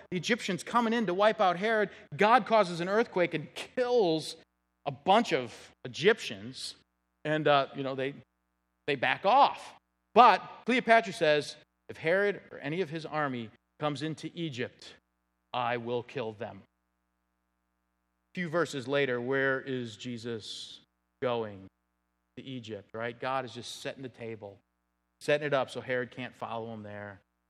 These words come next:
You know, God's in control of the whole deal, all of history, it's his.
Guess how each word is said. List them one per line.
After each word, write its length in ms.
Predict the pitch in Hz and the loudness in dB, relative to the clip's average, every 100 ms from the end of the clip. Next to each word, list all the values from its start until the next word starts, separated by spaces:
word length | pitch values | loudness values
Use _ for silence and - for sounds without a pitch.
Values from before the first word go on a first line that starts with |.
| _ | _
You 80 | 113 | -14
know, 240 | 113 110 | -8 -8
God's 320 | 113 135 139 135 | -2 0 0 -2
in 80 | |
control 500 | 131 131 127 117 117 | -10 -10 -6 -4 -6
of 80 | 113 | -8
the 80 | 113 | -8
whole 220 | 113 120 | -6 -6
deal, 280 | 120 110 110 | -8 -8 -8
all 240 | 104 123 | -4 -4
of 80 | 131 | -6
history, 460 | 117 107 - 110 110 | -10 -14 -14 -14 -16
it's 120 | - | -14
his. 460 | 135 117 113 - - | -10 -8 -10 -14 -18